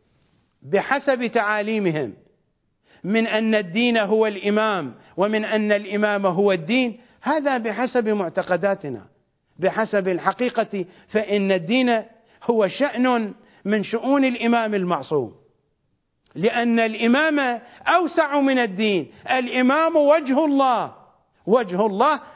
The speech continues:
أوسع من الدين. الدين هو نظام لإدارة الحياة كي تكون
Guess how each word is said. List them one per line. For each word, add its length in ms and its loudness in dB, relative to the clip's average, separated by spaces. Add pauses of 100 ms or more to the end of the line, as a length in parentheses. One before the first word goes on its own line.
(160)
أوسع 420 0
من 220 0
الدين. 460 -2 (180)
الدين 500 2 (520)
هو 200 4
نظام 520 2 (720)
لإدارة 680 2
الحياة 720 -2 (560)
كي 160 0
تكون 560 0